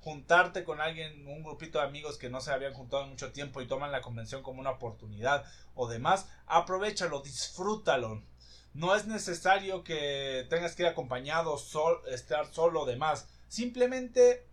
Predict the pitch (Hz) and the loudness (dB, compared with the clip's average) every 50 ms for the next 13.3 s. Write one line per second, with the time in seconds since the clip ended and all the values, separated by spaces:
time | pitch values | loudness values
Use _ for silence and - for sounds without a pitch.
0 | - - - - - - - - - 214 226 247 247 247 - 226 214 202 190 185 | -20 -20 -20 -20 -20 -18 -14 -10 -4 0 2 2 0 0 -2 -8 -8 -6 -6 -6
1 | 170 170 185 196 185 175 180 175 165 165 - 202 226 226 220 208 190 - 175 - | -6 -6 -8 -8 -4 -2 0 0 -2 -2 -2 -2 -2 -2 -2 -2 -6 -6 -8 -10
2 | 151 147 156 175 180 - - - 170 165 160 160 - - - - - - - - | -8 -6 -4 -4 -6 -4 -2 2 2 2 2 0 -6 -20 -20 -20 -20 -20 -20 -20
3 | - - - - 147 160 175 180 196 202 202 190 175 - 131 107 101 - - - | -20 -14 -4 2 2 4 4 4 2 2 0 0 -6 -8 -8 -8 -8 -8 -12 -20
4 | - - - 117 143 180 180 - - - 131 107 - - - - - - 170 208 | -18 -16 -6 0 4 6 6 6 4 0 -8 -12 -12 -12 -16 -10 -2 2 2 4
5 | - 202 185 - 180 180 160 123 113 - 120 120 160 190 190 190 214 202 - 196 | 4 4 0 2 2 0 0 -2 -2 -6 -2 2 4 4 4 4 2 -2 -2 -4
6 | - - 160 - - 127 120 117 127 180 208 214 220 220 - 165 139 120 131 135 | -4 -4 -6 -4 -4 -6 -4 -4 -4 -4 -2 0 0 0 0 -2 -6 -6 -4 -4
7 | 147 147 147 151 156 156 151 - 135 117 113 - 190 214 220 226 233 208 180 147 | -2 -2 0 -2 -2 -2 -4 -4 -6 -6 -6 -4 -6 -4 -4 -4 -4 -2 0 2
8 | 135 131 127 123 120 117 117 113 - - - - - - - - 151 143 143 143 | 2 2 2 0 -2 -4 -6 -8 -10 -12 -14 -16 -20 -16 -12 -8 -4 -2 -2 -2
9 | 135 135 - 143 139 - 143 139 156 190 196 196 196 185 175 170 165 170 175 175 | -2 -2 0 0 0 0 0 0 2 2 2 2 0 0 0 -2 -2 -4 -4 -6
10 | 190 180 170 190 190 214 233 240 233 226 220 - 233 226 220 220 214 208 208 208 | -6 -6 -6 -6 -4 -2 -2 0 0 -2 -4 -6 -6 -4 -2 0 0 0 0 -2
11 | 196 208 196 185 190 190 190 180 - - 175 170 165 170 170 165 160 160 160 160 | -2 0 0 0 0 -2 -4 -8 -4 -2 0 0 0 0 -2 -4 -4 -4 -8 -8
12 | 165 160 156 - - 160 156 156 156 - - - 143 - 170 170 - - 254 269 | -8 -8 -6 -2 0 0 0 0 -4 -10 -12 -14 -10 -6 -4 -4 -2 2 4 4
13 | 262 - 247 240 247 | 4 6 6 4 4